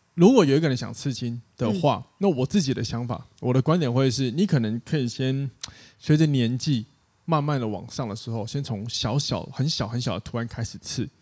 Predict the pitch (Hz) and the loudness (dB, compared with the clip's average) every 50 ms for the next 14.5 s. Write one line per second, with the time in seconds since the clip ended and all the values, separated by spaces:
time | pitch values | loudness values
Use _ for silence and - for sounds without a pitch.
0 | _ _ _ - 214 226 214 220 240 254 269 330 415 _ _ _ - 127 143 170 | _ _ _ -8 -6 -4 -4 -4 -4 -6 -6 -10 -12 _ _ _ -2 0 0 0
1 | - 190 196 202 196 - - _ _ _ _ _ _ _ - - 156 147 151 170 | 2 4 6 6 6 4 0 _ _ _ _ _ _ _ 0 4 6 6 6 6
2 | 170 185 214 180 139 - - 131 135 135 - 139 117 120 151 175 165 143 139 160 | 4 2 2 2 2 0 0 0 0 0 0 0 2 2 4 4 4 4 4 4
3 | 151 131 - 123 120 117 120 117 110 147 143 131 120 110 - - 135 123 120 110 | 2 2 0 -2 -2 0 0 0 0 0 0 0 0 -4 -4 -4 -2 0 2 2
4 | 156 170 151 - 180 160 139 156 151 - - 147 143 139 120 - - 139 139 - | 2 2 2 4 2 2 4 2 0 0 2 0 0 0 -2 -2 -2 -2 -2 -2
5 | - 107 95 101 117 - - 87 95 104 - 123 110 120 113 - 98 67 - - | -2 -4 -4 -4 -4 -6 -6 -6 -6 -6 -4 -4 -2 -4 -4 -4 -6 -12 -10 -8
6 | - 131 - - _ _ _ _ _ - 208 185 - 180 202 185 196 220 196 156 | -6 -6 -6 -8 _ _ _ _ _ -10 -8 -4 0 2 4 4 6 4 4 4
7 | 143 135 180 190 180 151 131 180 190 175 151 143 135 127 135 165 196 190 170 143 | 2 2 2 2 2 2 2 0 0 0 0 -2 -4 -4 -2 -2 0 0 2 0
8 | 139 127 127 127 123 131 135 143 151 175 170 160 147 139 127 120 117 - - - | 0 -2 -2 -2 -2 -4 -4 -4 -2 0 0 0 0 -2 -2 -4 -6 -10 -14 -20
9 | - _ _ _ _ _ - 151 139 135 - - 147 156 196 208 - - 147 139 | -20 _ _ _ _ _ -8 -4 -2 -2 0 2 2 4 4 4 2 2 0 0
10 | - 135 131 131 127 120 113 - - 147 147 - 190 180 147 127 113 113 131 151 | 0 0 -2 -2 -2 -4 -4 -4 -2 -2 0 0 0 0 2 0 0 0 0 0
11 | 156 - 185 170 139 131 120 156 147 135 131 143 127 123 127 - - 143 127 - | 0 2 4 4 4 4 4 4 2 2 2 0 0 -2 -2 0 0 -2 0 0
12 | 127 117 117 113 131 107 98 104 - - 113 113 - - 104 - - - _ - | 0 -2 -2 -2 -4 -4 -6 -6 -10 -12 -12 -10 -8 -8 -8 -10 -12 -18 _ -20
13 | - - _ _ - 180 175 - 151 131 123 123 127 - _ _ _ _ - - | -20 -20 _ _ -2 0 0 2 2 2 2 0 -2 -4 _ _ _ _ -14 -4
14 | - 185 185 175 180 180 165 147 135 | 2 4 6 6 8 6 6 4 2